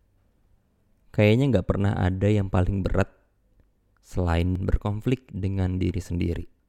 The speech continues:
Konflik batin, konflik pikiran dengan diri sendiri itu paling berat. Iya apa nggak? Gini deh. Pasti seringkali kita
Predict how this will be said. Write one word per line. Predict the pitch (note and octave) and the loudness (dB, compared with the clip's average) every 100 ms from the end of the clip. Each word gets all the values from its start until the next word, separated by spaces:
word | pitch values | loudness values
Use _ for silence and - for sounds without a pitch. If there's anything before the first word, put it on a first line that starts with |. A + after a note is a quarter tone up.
| _ | _
Konflik | - G2+ A2 - | -4 -2 -4 -2
batin, | G#2 G2 - G2 F#2 G#2+ B2 - _ _ - | 0 0 0 0 0 -4 -8 -18 _ _ -16
konflik | - F#2+ F2 F2 | -10 -8 -8 -8
pikiran | F#2 - A2 G#2 F#2+ G2 A2 | -10 -6 -2 2 2 0 -4
dengan | A2 G2 G2 | -4 0 2
diri | A#2 | 2
sendiri | B2 C3 C3 | 2 0 -2
itu | C#3+ | 0
paling | C#3 A#2+ G2+ | 0 2 2
berat. | F2+ - _ _ _ _ _ _ _ _ _ _ | 0 -2 _ _ _ _ _ _ _ _ _ _
Iya | G2+ G#2 | -2 2
apa | A#2 | 2
nggak? | B2 - _ _ _ _ _ | 2 -2 _ _ _ _ _
Gini | G2+ G2 | 2 4
deh. | - - - _ _ _ _ _ _ _ _ _ _ _ _ _ _ _ _ _ _ | 2 -2 -12 _ _ _ _ _ _ _ _ _ _ _ _ _ _ _ _ _ _
Pasti | - F2 - - A2+ - - _ _ _ _ _ _ _ _ _ | -6 -6 -6 -4 -2 -2 -6 _ _ _ _ _ _ _ _ _
seringkali | - F#2+ F#2 F#2 G2 G2+ G2+ G#2+ A2 A2+ _ _ _ _ _ _ _ _ | -4 -2 -2 -2 2 2 4 2 0 -4 _ _ _ _ _ _ _ _
kita | - - - F2+ F#2 | -14 -8 -4 -2 -2